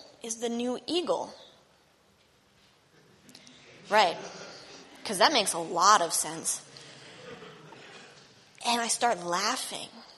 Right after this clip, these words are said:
And I start laughing uncontrollably. Like, have you ever been hit with the Holy Spirit laughter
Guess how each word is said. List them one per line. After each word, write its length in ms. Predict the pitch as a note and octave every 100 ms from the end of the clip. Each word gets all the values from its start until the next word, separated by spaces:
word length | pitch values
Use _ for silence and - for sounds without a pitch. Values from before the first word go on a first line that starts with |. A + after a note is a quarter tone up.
| - _ _ _ -
And 100 | G#3
I 80 | G#3
start 300 | - C#4 A3+
laughing 480 | F#3+ G#3+ A#3+ - G3
uncontrollably. 1120 | F#3 - D#3+ E3 - F#3+ G3+ G#3+ E3 C#3 - A3+ - - _ _ _ - -
Like, 160 | G3+ A#3
have 140 | A3
you 120 | A#3
ever 180 | C#4+ D#4
been 200 | D4+ C#4
hit 240 | A#3 A#3+
with 120 | A#3 G#3+
the 80 |
Holy 260 | G#3 A3 G#3+
Spirit 640 | - - F#3+ B3+ D4+ -
laughter 500 | C4 D4 D4 E4 F4